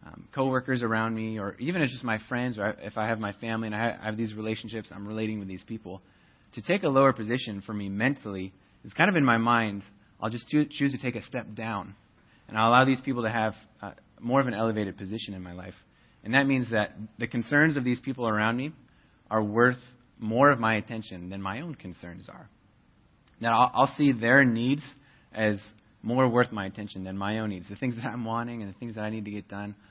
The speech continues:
I'll let their needs trump mine. Even their opinions and their desires, the things that they're trying to get out of life, I'll let them have more, uh, of my attention than my own thought.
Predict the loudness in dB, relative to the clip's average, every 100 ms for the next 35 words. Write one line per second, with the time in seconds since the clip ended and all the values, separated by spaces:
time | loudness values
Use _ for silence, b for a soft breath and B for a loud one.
0 | b 0 2 2 -2 4 4 4 0 -6
1 | -12 -8 -8 -8 -10 -10 -14 -20 _ -4
2 | 0 2 4 4 0 -8 -8 -10 -16 -20
3 | _ _ b b b -6 -2 0 0 -2
4 | 4 6 4 0 -8 -8 -8 -8 -8 -8
5 | -10 -6 -6 -6 -8 -6 -4 -2 -2 -4
6 | b b b -6 0 2 0 -4 -12 _
7 | _ _ -4 -2 -2 -2 -4 -4 -10 -14
8 | -12 -8 -6 -6 -8 -12 -12 -10 -10 -10
9 | -10 -12 -12 -16